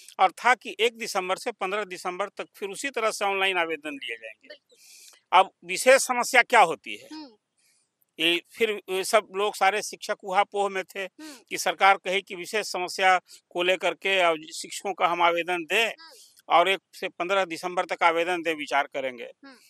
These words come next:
Speaker 1: तो आज जो आदेश यही आया है, एक मार्गदि-, निर्देशिका आई आज,
Speaker 2: बिल्कुल।
Speaker 1: गाइडलाइन आया।
Speaker 2: गाइडलाइन।
Speaker 1: हाँ,
Speaker 2: जी।
Speaker 1: कि वो विशेष समस्या क्या होगी।
Speaker 2: हम्म।
Speaker 1: देखिए,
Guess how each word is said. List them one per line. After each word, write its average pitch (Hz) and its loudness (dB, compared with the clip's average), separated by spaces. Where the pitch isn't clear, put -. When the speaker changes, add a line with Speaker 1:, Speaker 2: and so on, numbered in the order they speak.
Speaker 1:
तो - -10
आज 208 8
जो 262 2
आदेश 226 6
यही 202 0
आया 170 4
है, 202 -4
एक 196 -2
मार्गदि-, 165 0
निर्देशिका 156 0
आई 127 4
आज, 101 -10
Speaker 2:
बिल्कुल। 285 -14
Speaker 1:
गाइडलाइन 156 4
आया। 151 4
Speaker 2:
गाइडलाइन। 277 4
Speaker 1:
हाँ, 202 0
Speaker 2:
जी। 285 -18
Speaker 1:
कि 196 -4
वो 202 2
विशेष 202 2
समस्या 214 -2
क्या 165 4
होगी। 113 -2
Speaker 2:
हम्म। 277 -20
Speaker 1:
देखिए, 247 0